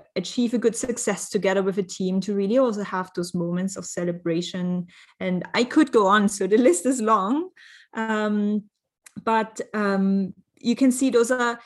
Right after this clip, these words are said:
they sound really small, but they have such a big effect if we pay attention to those small adjustments.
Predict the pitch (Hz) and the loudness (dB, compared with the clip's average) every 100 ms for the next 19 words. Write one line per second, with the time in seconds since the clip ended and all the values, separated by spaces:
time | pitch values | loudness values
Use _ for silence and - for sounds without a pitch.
0 | _ - 220 - 311 359 320 285 269 254 | _ -4 -4 0 2 2 2 2 2 0
1 | - 277 262 220 208 202 233 220 - - | 2 2 2 0 -4 -4 -4 -6 -6 -10
2 | - 294 294 - 226 226 185 185 - 180 | -8 -8 -8 -2 0 2 0 -2 -4 -4
3 | 175 - 170 - 175 175 202 190 185 190 | -4 -6 -8 -6 -6 0 2 2 0 -2
4 | 180 185 175 175 170 175 - - 180 175 | -2 -2 -4 -2 -4 -4 -6 -2 0 0
5 | 170 165 170 - _ _ _ _ _ _ | 0 -2 -6 -10 _ _ _ _ _ _
6 | 185 180 180 - - - - 202 - | -8 -6 -8 -8 -14 -10 -10 -10 -14